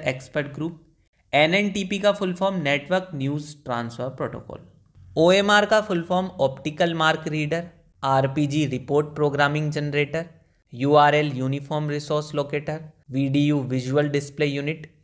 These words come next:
VLSI Very Large Scale Integration, डब्ल्यूएआईएस Wide Area Information Server, WAN Wide Area Network। ये WAN वाला भी दो हज़ार तेईस में पूछा गया था, डब्ल्यूडब्ल्यूडब्ल्यू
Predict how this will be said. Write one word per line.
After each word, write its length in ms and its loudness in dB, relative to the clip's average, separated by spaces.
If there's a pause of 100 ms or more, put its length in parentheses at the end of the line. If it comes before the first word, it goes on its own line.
(120)
VLSI 760 2 (100)
Very 300 -2
Large 340 0
Scale 480 -6
Integration, 760 -4 (380)
डब्ल्यूएआईएस 1300 2
Wide 460 2
Area 320 2
Information 640 -4
Server, 420 -2 (400)
WAN 460 2
Wide 340 2
Area 280 4
Network। 580 -4 (220)
ये 160 -2
WAN 280 2
वाला 320 4
भी 260 -4 (160)
दो 180 -2
हज़ार 220 0 (100)
तेईस 320 -6
में 200 -8
पूछा 300 -4
गया 260 2
था, 220 -10 (340)
डब्ल्यूडब्ल्यूडब्ल्यू 1000 2